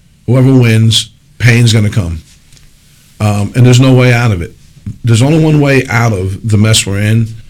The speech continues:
and that's through increasing the tax levy." And, and I had to explain to the residents. I did a really good job, I think, explaining it. The tax levy increase was fourteen point six three percent,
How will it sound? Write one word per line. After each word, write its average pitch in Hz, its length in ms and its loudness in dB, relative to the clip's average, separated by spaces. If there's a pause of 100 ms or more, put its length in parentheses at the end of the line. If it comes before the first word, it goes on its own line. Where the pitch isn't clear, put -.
(240)
and 101 100 -4
that's 107 180 0
through 104 340 -4
increasing 110 440 -2
the 101 60 -4
tax 95 360 -4
levy." 82 320 -10 (460)
And, 98 360 -4
and 104 120 0
I 101 40 2
had 127 160 2
to 127 40 2
explain 127 420 0
to 113 100 -2
the 92 40 -6
residents. 92 360 -6
I 101 60 -2
did 107 160 0
a 110 40 -2
really 123 240 0
good 123 160 0
job, 117 420 -2
I 123 100 -2
think, 113 260 -4
explaining 120 520 0
it. 78 140 -10 (380)
The 110 100 -4
tax 139 340 0
levy 131 260 0
increase 107 460 -4
was 92 100 -8
fourteen 117 440 -2
point 110 240 -4
six - 260 -2
three 104 160 -6
percent, 98 520 -8